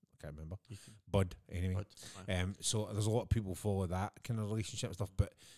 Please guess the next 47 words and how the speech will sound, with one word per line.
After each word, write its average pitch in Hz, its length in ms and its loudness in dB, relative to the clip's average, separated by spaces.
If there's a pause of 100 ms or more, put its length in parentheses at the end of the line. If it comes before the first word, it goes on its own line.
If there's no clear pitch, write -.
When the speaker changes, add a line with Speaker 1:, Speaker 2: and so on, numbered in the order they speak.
(200)
Speaker 1:
McQueen 127 560 0
loved 95 340 -4
Triumph. 113 340 -4
He 113 60 -4
used 123 180 -2
to 90 140 -2
race 98 300 -2
Triumph, 113 600 -2
do 107 80 -4
you - 40 -4
know - 60 -8
what 104 80 0
I - 20 0
mean? 98 200 0
And 95 100 -4
Speaker 2:
Aye, 120 140 0 (180)
Speaker 1:
he - 60 -10
Speaker 2:
absolutely. 123 240 0 (100)
Speaker 1:
fought 123 300 -2
tooth 110 220 4
and 87 120 -2
nail 101 200 2
to 87 60 -6
get 95 100 -4
that 92 220 -6
T 104 160 -4
R 82 120 -2
six - 640 -6 (280)
done 98 200 4
up 98 180 -2
like 98 120 -4
a 85 60 -2
B 85 240 0
M 101 280 0 (340)
because 98 240 -4
he 95 80 0
had 92 160 -2 (160)
all 101 180 4
his 98 160 2
faith 98 360 -4
in 87 100 -6
that 85 200 -6
Triumph. 107 400 0 (320)
And 101 120 -2
that's 120 300 -2
the 123 140 -12
thing. 120 280 0